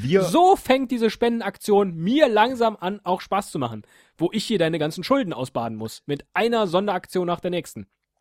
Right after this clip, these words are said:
Speaker 1: Ja, was wir nicht möchten, ist, äh, leere Versprechungen machen oder die am
Speaker 2: <laughs>
Speaker 1: Ende eventuell nicht einhalten können, wie die, die wir eigentlich zum siebzehnten September gemacht haben, nämlich, dass wir dann,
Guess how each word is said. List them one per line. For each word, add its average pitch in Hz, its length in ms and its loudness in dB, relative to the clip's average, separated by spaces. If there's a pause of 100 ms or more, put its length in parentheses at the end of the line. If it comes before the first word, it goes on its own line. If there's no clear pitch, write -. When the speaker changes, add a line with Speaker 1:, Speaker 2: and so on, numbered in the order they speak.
(160)
Speaker 1:
Ja, 104 240 4
was 127 160 2
wir 113 80 6
nicht 139 240 -2
möchten, 110 340 2
ist, - 400 -10
äh, 92 220 -8 (180)
leere 101 300 -2
Versprechungen 92 520 -8
machen 87 300 -8 (320)
oder 104 220 0
die 120 200 -2
am - 120 -12 (120)
Speaker 2:
<laughs> - 120 -18
Speaker 1:
Ende 117 240 -4
eventuell 107 420 -8
nicht 95 140 -10
einhalten 120 480 -4
können, 123 280 -2 (280)
wie 120 120 -6
die, 139 280 -10 (320)
die 117 160 -12
wir 101 120 -8
eigentlich 135 320 -2
zum 104 140 -4
siebzehnten 107 460 0
September 101 760 2 (280)
gemacht 87 420 -10
haben, 82 380 -10
nämlich, 107 460 -2 (240)
dass 92 240 -8
wir 85 180 -6
dann, 131 460 4